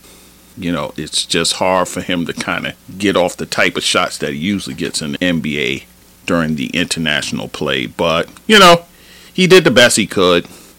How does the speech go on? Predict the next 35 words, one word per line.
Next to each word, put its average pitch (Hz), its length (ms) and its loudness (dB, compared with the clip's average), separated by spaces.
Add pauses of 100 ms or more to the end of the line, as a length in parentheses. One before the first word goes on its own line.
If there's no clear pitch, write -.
(520)
Then 95 180 2
you 98 120 2
have 92 720 4
guys 87 540 2
like 85 440 2 (320)
Brandon 143 480 8
Ingram. 113 400 4
I 101 200 4
don't 107 160 2
know 87 100 2
what 104 220 4
happened 90 360 -2
with 82 200 -6
him, 87 280 -4
but - 200 -6
him 131 580 6
and 98 440 0
Steve 110 420 -2
Kerr 110 260 2
just 90 400 -4 (180)
didn't 101 360 -2
click - 440 -4
whatsoever. 85 840 -2 (360)
And 69 720 -4
he 85 240 -4
was - 340 -10 (240)
kinda 120 360 4
made 104 420 4
the 87 60 -6
fall 101 440 2
guy 101 240 4
a 95 120 4
little 98 280 2
bit - 300 0
there. 92 540 2